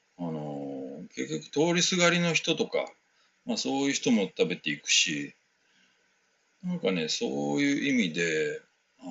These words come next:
のー、まあ、みんな仲間だみたいな、そういう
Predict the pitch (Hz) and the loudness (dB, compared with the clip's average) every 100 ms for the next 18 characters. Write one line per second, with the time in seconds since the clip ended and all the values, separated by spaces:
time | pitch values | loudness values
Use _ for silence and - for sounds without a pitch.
0 | 82 80 78 76 73 71 71 - - - | -10 -10 -10 -10 -12 -12 -12 -12 -14 -14
1 | - 95 123 71 82 104 135 151 143 127 | -8 -2 -2 -2 -4 0 2 2 2 -2
2 | _ _ _ _ _ _ _ _ _ _ | _ _ _ _ _ _ _ _ _ _
3 | _ _ _ 131 135 127 135 131 123 95 | _ _ _ -4 0 2 4 6 4 4
4 | 73 - _ _ _ 107 92 - 90 87 | 0 0 _ _ _ -8 -6 0 0 2
5 | 107 82 78 _ _ _ - 98 90 87 | 2 0 -4 _ _ _ -12 -4 -2 0
6 | 85 82 78 | 0 0 -4